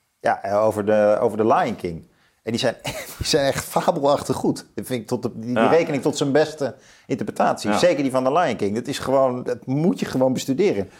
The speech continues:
Speaker 1: Krijg
Speaker 2: Ja.
Speaker 1: je, met pen en papier kan je daarnaar luisteren. Om te, hoe hij dan de Jungiaanse eigenlijk antropologie uitlegt. En zo, zo is het bij hem vaak, dat hij dus zo'n sprookje, of een,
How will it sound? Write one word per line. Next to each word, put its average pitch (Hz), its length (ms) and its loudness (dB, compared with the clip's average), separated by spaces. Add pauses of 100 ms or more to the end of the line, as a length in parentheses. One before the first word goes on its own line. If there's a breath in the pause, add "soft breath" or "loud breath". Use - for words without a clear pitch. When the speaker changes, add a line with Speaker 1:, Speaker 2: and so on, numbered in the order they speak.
(140 loud breath)
Speaker 1:
Krijg 151 200 0
Speaker 2:
Ja. 135 60 -2
Speaker 1:
je, 120 60 -8 (120)
met 151 200 0
pen 160 140 4
en 147 60 2
papier 139 280 2
kan 139 120 4
je 127 60 4
daarnaar 123 240 4
luisteren. 147 440 2
Om 113 140 0
te, 120 220 -8
hoe 131 300 2
hij 127 140 4
dan 131 320 2
de 120 140 2
Jungiaanse 127 560 2 (540 loud breath)
eigenlijk 123 180 0
antropologie 117 800 -2
uitlegt. 92 520 0
En 127 220 -4
zo, 160 160 2
zo 147 260 -2
is 165 160 0
het 143 120 -6
bij 139 100 2
hem 135 260 0
vaak, 131 320 2
dat 120 160 -2
hij 123 100 -6
dus 117 140 -4
zo'n 117 160 0
sprookje, 151 600 0
of - 120 -8
een, - 200 -16